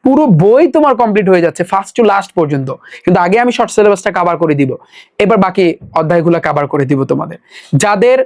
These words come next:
উচ্চতার গণিত নাই, যারা বলবা যে, "ভাই, আমার তো উচ্চতার গণিত নাই, আমি কিসে নিছি?" তোমরা চাই-, চাইলে তিন সাবজেক্টেও কিন্তু ভাইয়া ভর্তি হতে পারো। তিন সাবজেক্টের জন্য কোর্সের ফি মাত্র আটশো বিশ টাকা। এই যে যারা আমার এই ব্যাচটাতে ভর্তি হবা, এবং পুরো প্ল্যান আমি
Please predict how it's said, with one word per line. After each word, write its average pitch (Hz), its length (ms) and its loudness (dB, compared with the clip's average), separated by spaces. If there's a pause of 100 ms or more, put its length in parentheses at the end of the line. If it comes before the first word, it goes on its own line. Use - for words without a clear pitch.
(140)
উচ্চতার 269 540 0
গণিত 226 320 0
নাই, 135 240 -2 (640)
যারা 185 440 0 (140)
বলবা 180 240 2
যে, 208 100 2
"ভাই, 196 120 2
আমার 185 280 0 (100)
তো 185 60 2
উচ্চতার 190 320 0
গণিত 208 200 0
নাই, 233 80 -2
আমি 220 100 0
কিসে 233 220 0
নিছি?" 185 320 -2 (340)
তোমরা 214 180 2
চাই-, 220 240 0
চাইলে 202 280 0
তিন 202 240 0
সাবজেক্টেও 185 460 0
কিন্তু 190 220 0
ভাইয়া 175 140 2
ভর্তি 156 280 -2
হতে 147 100 -2
পারো। 143 140 -2
তিন 196 180 0
সাবজেক্টের 214 400 0
জন্য 233 160 2
কোর্সের 190 300 -4
ফি 214 180 -2 (320)
মাত্র 170 380 0
আটশো 156 300 -4
বিশ 143 180 -2
টাকা। - 260 -4 (400)
এই 233 160 4
যে 262 120 4
যারা 214 240 2
আমার 240 200 0
এই 208 220 -2
ব্যাচটাতে 196 440 0
ভর্তি 160 280 -2
হবা, 151 280 -2
এবং 202 300 0
পুরো 277 180 2
প্ল্যান 247 380 0
আমি 254 240 0